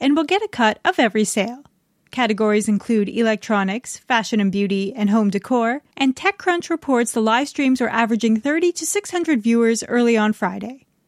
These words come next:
Walmart-owned Flipkart was testing a similar service on its app earlier this year. Japan's Economy and Trade Minister Yashitori Nishimura said Japan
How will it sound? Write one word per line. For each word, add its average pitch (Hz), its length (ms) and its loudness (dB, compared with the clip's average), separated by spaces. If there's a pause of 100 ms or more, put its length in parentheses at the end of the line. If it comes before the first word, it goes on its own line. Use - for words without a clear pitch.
Walmart-owned 208 680 2
Flipkart 226 540 0
was 220 140 -4
testing 220 320 -2
a 208 100 2
similar 320 400 0
service 226 480 0
on 208 120 2
its 208 140 -4
app 220 380 0
earlier 302 360 2
this 190 240 -2
year. 190 220 -6 (1600)
Japan's 392 440 0
Economy 262 520 0
and 220 100 2
Trade 262 300 -2
Minister 226 440 0
Yashitori 220 760 0
Nishimura 233 680 0
said 311 240 -4
Japan 359 380 -2